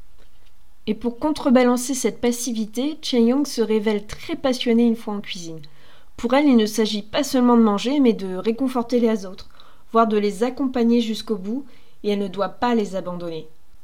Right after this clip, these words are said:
Un événement choquant va tout de même l'handicaper, le sort s'acharnant. À mon sens, c'est elle, le personnage principal du drama. Même s'il s'agit en partie d'une romance,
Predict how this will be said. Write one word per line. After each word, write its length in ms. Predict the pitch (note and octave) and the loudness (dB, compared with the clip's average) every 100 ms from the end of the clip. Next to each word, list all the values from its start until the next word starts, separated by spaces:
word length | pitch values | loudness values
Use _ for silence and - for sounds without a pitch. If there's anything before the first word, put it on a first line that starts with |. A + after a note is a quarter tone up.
| - - - - - | -16 -14 -14 -12 -2
Un 140 | G#3+ | 2
événement 420 | A3 B3+ C#4 C#4+ C#4+ | 4 4 4 4 2
choquant 400 | B3+ A#3 C4 C#4 | 2 0 2 2
va 140 | G#3+ | 2
tout 180 | G#3 B3+ | 0 2
de 60 | |
même 220 | C4 B3+ A3 | 4 6 4
l'handicaper, 720 | B3 A#3 A3+ G#3+ - G#3 A#3 - - - - - | 4 2 0 -4 -2 -6 -6 -10 -16 -16 -16 -10
le 140 | F#3+ | -8
sort 320 | G3+ - B3+ C4 | -4 -2 -2 0
s'acharnant. 600 | A#3+ A3 G#3 F#3 D#3+ D3 - - - - - - - - - - - - - - - | -2 0 -2 -4 -6 -8 -10 -14 -14 -14 -14 -14 -14 -14 -14 -12 -12 -12 -14 -10 -2
À 120 | A3+ | 4
mon 160 | A#3 | 4
sens, 280 | B3+ - E4 | 2 0 -2
c'est 460 | - - A3 G#3+ G#3 | -2 -2 0 0 0
elle, 340 | B3 A#3 F#3 - - - | 4 6 4 -2 -12 -6
le 120 | G3+ | -6
personnage 500 | G3 G#3 G#3 G#3+ G#3 | -2 -2 -2 -2 0
principal 440 | - G3+ - G#3 G3+ | -2 -6 -6 -6 -6
du 100 | F#3+ | -8
drama. 340 | F3 E3+ D#3 - - - - - - - - - | -10 -10 -10 -14 -16 -16 -16 -14 -14 -14 -14 -8
Même 240 | G3 A#3 C4+ | 2 4 4
s'il 280 | C4+ B3+ A#3 | 0 -2 0
s'agit 440 | - A#3 A#3 B3+ | 2 4 4 4
en 100 | A#3 | 2
partie 340 | A3+ A3 - | 2 -2 -4
d'une 220 | G#3+ G#3 G3+ | -4 -2 -2
romance, 580 | G3 G3+ C4+ D4 - | -2 0 0 -2 -10